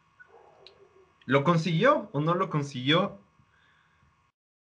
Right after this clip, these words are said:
Siendo sinceros, no lo consiguió porque no va a poder nunca, nunca. Las condiciones laborales de Estados Unidos no se pueden comparar con las condiciones laborales de China. La faci-, la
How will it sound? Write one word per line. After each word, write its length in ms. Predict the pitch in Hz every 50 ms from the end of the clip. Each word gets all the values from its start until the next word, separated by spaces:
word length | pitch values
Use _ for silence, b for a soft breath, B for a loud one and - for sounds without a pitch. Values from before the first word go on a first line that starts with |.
| _ - -
Siendo 260 | - 160 185 202 202
sinceros, 480 | 202 - 156 135 139 151 147 156 156 143
no 140 | 143 143
lo 120 | 147 147 147
consiguió 440 | 143 127 - - 127 127 143 147 147
porque 260 | 156 143 143 - 143
no 160 | 143 151 151
va 100 | 156 160
a 80 | 156 -
poder 320 | 131 123 120 123 127 127
nunca, 520 | 127 135 143 165 190 202 190 - 127 104
nunca. 400 | 107 113 123 135 147 156 151 120
Las 180 | 104 104 104 -
condiciones 460 | 120 120 120 120 - 143 143 147 151
laborales 460 | 151 139 127 123 120 135 143 143 139
de 60 | 117 110
Estados 300 | - 139 139 143 139 127
Unidos 300 | 120 127 135 139 139 135
no 100 | 135 135
se 140 | 135 139
pueden 260 | - - 131 131 131 135
comparar 440 | 135 110 107 113 110 120 135 131
con 120 | 131 127 113
las 160 | 110 107 -
condiciones 460 | - 113 110 110 - 131 123 123 120
laborales 440 | 123 117 113 113 110 117 120 120 113
de 140 | 120 117 117
China. 420 | - - 170 190 190 185 185 B B B B B B B B B B B _
La 380 | - 123 123 123 120 123 123 123
faci-, 340 | 139 127 123 - 139 135 139
la 500 | 127 123 123 120 117 117 113 113 113 -